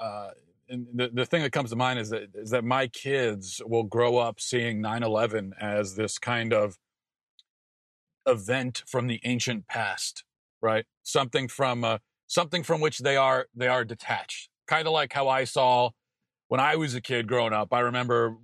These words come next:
when I, when I learned about, um, the Vietnam War or the Cold War, the J F K assassination, um, when I was a kid, all of those events were relatively recent to me. Re-, you know, they, they, they happened not long before my birth.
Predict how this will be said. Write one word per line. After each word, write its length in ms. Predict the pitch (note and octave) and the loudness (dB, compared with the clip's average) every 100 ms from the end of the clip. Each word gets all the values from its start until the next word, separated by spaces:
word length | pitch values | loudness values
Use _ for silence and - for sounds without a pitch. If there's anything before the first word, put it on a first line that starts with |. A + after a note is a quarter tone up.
| G#2+ | -10
when 140 | B2 B2 | -4 0
I, 200 | A#2+ A#2+ _ G#2 A#2+ - | -2 -4 _ _ -20 -8
when 120 | A#2+ | -2
I 100 | B2 | 0
learned 280 | B2+ B2+ B2 | 0 -2 0
about, 360 | A#2+ A2+ A2 | 0 0 0
um, 180 | A#2+ A2 | 0 0
the 80 | A2+ | -2
Vietnam 460 | C3 C3 C3 B2 A#2 | 0 0 0 0 2
War 480 | A#2+ A#2+ B2 A#2+ | 2 4 4 4
or 180 | A2+ G2+ | 4 2
the 100 | G2 | -2
Cold 340 | - C3 B2 A#2 | -2 2 2 2
War, 360 | A#2+ A#2+ A#2 | 2 4 2
the 80 | G2 | 0
J 160 | F#2+ B2 | 0 0
F 100 | A#2 | 2
K 160 | B2 | 0
assassination, 880 | A#2+ C3 A#2+ A#2 A#2 A#2 B2 A2+ G#2+ _ _ _ _ _ _ _ | 0 0 -2 -2 -4 -2 -2 -4 -6 _ _ _ _ _ _ _
um, 460 | A2+ A2 G#2+ A2 - | 0 0 0 -2 -6
when 100 | B2 | -2
I 140 | A#2+ D3+ | 0 2
was 120 | C#3 | 0
a 60 | B2 | -4
kid, 400 | - A2 G#2 G#2+ _ _ _ _ _ _ _ _ _ - | -2 -2 -2 -6 _ _ _ _ _ _ _ _ _ 2
all 180 | D#3 F#3 | 4 6
of 80 | |
those 220 | E3+ D#3+ C3+ | 6 4 4
events 420 | C3 D3+ D3 - | -2 -2 -2 -2
were 220 | C3+ A#2+ | 0 2
relatively 520 | C#3 D3 C#3 D3 B2+ | 2 0 0 0 0
recent 680 | A2+ C#3 F#3 - B2+ A2+ - - _ _ | 0 0 -2 0 -2 -4 -8 -10 _ _
to 100 | - | -6
me. 380 | A#2 G2 G#2 A#2 _ | -4 -4 -6 -8 _
Re-, 260 | A#2 C#3 C#3 | -4 -2 -2
you 100 | C3 | -2
know, 140 | A2+ | -2
they, 120 | A2 A#2+ | 0 0
they, 220 | B2 A#2+ | 0 0
they 160 | B2 | 0
happened 340 | B2 C#3 B2+ A#2 | 0 0 -2 -4
not 220 | A#2+ B2+ | -4 -2
long 260 | B2 B2 A#2+ | 0 0 -2
before 320 | A2+ B2+ A2+ | -2 0 0
my 180 | A2 G2+ | 0 0
birth. 440 | D#3 C#3 A#2+ - | 2 2 0 -8